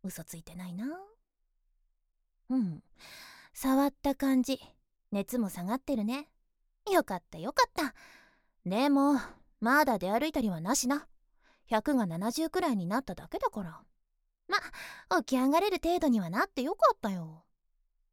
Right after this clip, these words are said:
座薬がよく効いたんじゃない？<laughs>なーに照れてんの？面白。<laughs> あ、あ、そうだ、心配だったんだけどさ、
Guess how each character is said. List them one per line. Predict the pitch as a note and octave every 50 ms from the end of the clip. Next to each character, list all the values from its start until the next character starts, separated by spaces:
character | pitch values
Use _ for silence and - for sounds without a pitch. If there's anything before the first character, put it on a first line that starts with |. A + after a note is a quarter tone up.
| _ _ _ _ _ _ _ _ _ _ _
座 | - G#3+ G3+ F#3+
薬 | F#3+ G3+ A3 A#3+ C4+ - - D#4+ A3+ A3+
が | E4+ E4+
よ | E4+ E4+ F#4 G#4
く | - - A#4 G4+
効 | G4+ -
い | C4+ B3 B3+ C4+ C4+
た | - - F#4 F#4+
ん | F#4 F4+
じ | - C#4
ゃ | B3
な | A3 A3 A3+ A#3+ C4 D4
い？ | - - _ _ _ _ _ _ _ _
<laughs> | - - - - - F5+ G5 - D#5+ G5+ - _ _ _ _ _ _ _ _ _ _ _ _ - F5+ F5 - _ - D#4 - - - - - - - - - G#5 - - - - A#5 A#5 B5+ - -
な | A#3 A#3+ A#3+ C4+ C#4
ー |
に | C4+ A#3 G#3+
照 | - A#3
れ | A3+ A3
て | - F#3
ん | F3+
の？ | A3 D4 D4+ - - - - _ _ _ _ _ -
面 | E3+ D#3 D#3 D#3+
白。 | - - E3+ E3 E3 _ _ _ _ _ _ _ _
<laughs> | - - D4 E4 G#4+ A4 A#4 C#5+ _ _ _ _ _ - C#5 - - - A#4+ E4 C#4 C4+ - _
あ、 | - C4 - - - - - - - - -
あ、 | - E4+
そ | - B4
う | A#4+
だ、 | F#4 A3+ F3
心 | - - - F#4+ A4+ -
配 | B4+ C5 C5+
だ | C5 C5+
っ | C5+
た | - G#4
ん | D#4+
だ | C4+ C4
け | - A3+
ど | G#3 F#3+
さ、 | F#3+ - D4 G3 - C4+ A3+